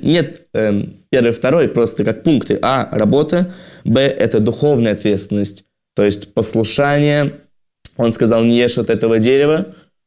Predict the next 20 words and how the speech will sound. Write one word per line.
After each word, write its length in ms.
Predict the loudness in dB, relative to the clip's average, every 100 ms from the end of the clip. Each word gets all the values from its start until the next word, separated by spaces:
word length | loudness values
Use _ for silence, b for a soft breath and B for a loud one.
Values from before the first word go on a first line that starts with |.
| _ _ _ -4
Ответственность 800 | 0 0 0 0 -2 -2 -4 -2
для 180 | 0
мужчины. 500 | 0 -2 -2 -2 -4 -10 _ _ _
Бы-, 520 | -2 2 4 2 2
духовная 460 | 0 0 0 0 0
ответственность. 580 | -2 -4 -6 -10 -10 -18 _ _ b b _ _
Служение — 760 | -4 2 2 4 2 2 0 -2
это 280 | -2 -2 0
может 320 | 0 0 0
быть 160 | 0 0
служение 360 | -2 0 0
в 60 | -2
церкви, 560 | 0 0 2 0 0 0
он — 460 | 0 2 0 -2 -18 _ _ _ _ _ _ _ _ _
это 180 | 0 0
еще 200 | 0 0
одна 100 | 0
ответственность 460 | 0 -2 -2 -2 -2
мужчины. 400 | -4 -2 0 2
Мы, 540 | 2 2 0 -4